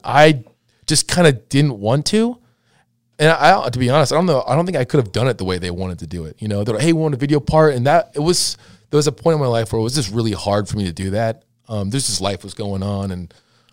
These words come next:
but I really just wanted to do it at my own time, and that's something a company probably is like, "What the hell?" Like, no, like, you know how it goes. Like, you need, like, an ad. You're like, "Hey, I need an ad by this," but, like, I just kinda wasn't that way.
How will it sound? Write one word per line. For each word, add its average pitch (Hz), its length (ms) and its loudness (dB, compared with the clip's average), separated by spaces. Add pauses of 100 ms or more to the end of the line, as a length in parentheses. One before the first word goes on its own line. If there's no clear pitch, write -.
(120)
but 143 80 4
I 143 40 6
really 151 300 2
just 143 180 -6
wanted 135 160 -2
to 120 80 -6
do 123 200 0
it - 20 4
at 110 80 -8
my 113 120 -2
own 113 140 0
time, 98 440 -6 (120)
and 101 300 -8
that's - 360 -8
something 101 580 -6 (180)
a 98 60 -16
company 117 340 -6
probably 95 280 -4
is 82 100 -10
like, 85 180 -12
"What - 140 -18
the 82 80 -18
hell?" 107 420 -10
Like, 101 300 -12 (560)
no, 165 180 6
like, 127 140 2
you 240 80 4
know 220 120 8
how 139 120 8
it 117 60 0
goes. 120 300 2
Like, 113 160 -2
you 139 120 -4
need, 143 240 -6
like, 117 100 -8
an 101 80 -8
ad. 113 240 -4
You're 117 80 -10
like, 113 100 -6
"Hey, 151 140 -2
I 139 40 -2
need 147 140 -2
an 131 100 -4
ad 139 180 -4
by 131 120 -8
this," 123 200 -6
but, - 280 -12
like, 101 160 -6 (160)
I 147 120 6
just 185 180 0
kinda 165 160 4
wasn't 117 440 2
that 98 200 0
way. 85 320 -8